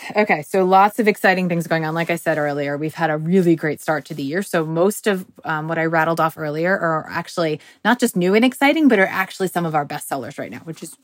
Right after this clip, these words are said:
very cool. Um, we continue to see strength with products like Mielle.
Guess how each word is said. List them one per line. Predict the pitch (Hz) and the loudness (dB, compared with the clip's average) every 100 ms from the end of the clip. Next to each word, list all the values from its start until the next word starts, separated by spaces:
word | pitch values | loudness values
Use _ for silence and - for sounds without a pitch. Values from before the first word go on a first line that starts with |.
| _ _ | _ _
very | - 180 165 | 0 0 0
cool. | - - _ _ _ - - - _ | -6 -14 _ _ _ -20 -20 -20 _
Um, | 190 196 185 | 4 4 4
we | 190 214 | 0 2
continue | - 240 220 233 | 4 4 4 4
to | 262 | 2
see | 269 220 | 2 -4
strength | - 175 170 | -2 -6 -4
with | 175 | -6
products | - 165 170 - | -4 -4 -6 -6
like | 165 - | -8 -6
Mielle. | 170 151 151 151 185 | -6 -4 -6 -6 -6